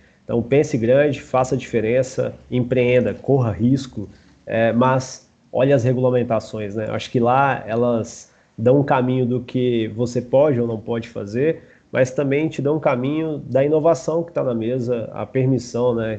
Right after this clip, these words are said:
Principalmente sobre outros temas que a gente não falou aqui, como sandbox regulatório,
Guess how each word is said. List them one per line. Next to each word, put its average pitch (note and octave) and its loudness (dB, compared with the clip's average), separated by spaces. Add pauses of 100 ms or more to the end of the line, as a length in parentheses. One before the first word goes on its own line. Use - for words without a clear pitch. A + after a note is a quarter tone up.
(120)
Principalmente A2+ -2
sobre A2+ -4
outros A#2+ -2
temas A#2 0
que - -6
a A2 -2
gente - -8
não A2 -4
falou G#2+ -4
aqui, C#3 -2 (220)
como G#2+ 0
sandbox A#2 0
regulatório, A2 0